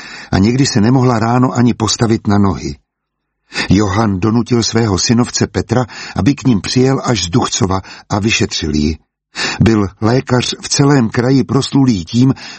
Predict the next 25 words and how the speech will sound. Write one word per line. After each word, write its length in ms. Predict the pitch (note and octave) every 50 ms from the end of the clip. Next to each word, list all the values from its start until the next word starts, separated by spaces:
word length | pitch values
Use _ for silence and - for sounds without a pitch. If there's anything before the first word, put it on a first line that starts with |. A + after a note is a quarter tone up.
| - -
kolik 380 | - D#3 D#3 C3+ - - -
těžce 400 | - - C3 B2 - - - A2+
nemocných 600 | G2+ G#2 A#2+ B2+ A#2+ - - B2+ B2+ B2+ A#2+ - - - - -
dokázal 560 | G2 A2+ G#2+ - B2+ A#2+ A#2+ G#2+ A#2+ A#2+ A#2+ -
uzdravit. 580 | B2 G#2 G2 E2+ G#2+ F#2 E2+ - E2+ D#2+ - - - _ _ _ _ _ _ _ _ _ _ - - - -
Přijel 360 | - - A2+ G#2+ A2+ A2+ A2 A2
i 120 | G2+ G2
se 140 | F2+ - G2
svými 400 | F2 - - G2+ A2 A#2 A#2+ G#2+
dvěma 340 | F2+ F#2 G2+ A2+ A2+ A#2+ A#2
syny. 380 | - - C3+ B2+ A2 F#2 E2+ - - - - - - - - _ - -
Zvláště 440 | F#2 G#2 G2+ G2+ G2 - - F#2+
Wolf 360 | E2+ F#2+ G#2+ A#2 A2 F#2+ - - - - - -
se 160 | - - F#2
těšil 400 | - - A2 G2 - A#2+ A#2 A2
na 120 | G2 F#2+ F#2
strýčka 560 | - - - G2+ A2 G#2 - - - A#2+ A2+
Johánka, 680 | A2 G2+ F#2+ F2+ F#2 G2 F#2+ F2+ F2+ D#2+ - G2+ A#2 - - - - - - - -
protože 340 | A2+ G#2 - A2+ G2+ G#2+ B2
měl 220 | B2+ C3+ B2 G#2+
v 60 | F2+
rodině 340 | F#2+ A2+ A2 B2 C3+ C3 A2
pověst 440 | - - A#2 B2+ C#3 B2 - - -
skutečného 680 | - - - C#3+ - D3 - - - C#3 C3 B2+ C#3 -
umělce. 640 | - B2+ C3 C3+ B2+ A2+ F#2+ - - - F#2 D#2+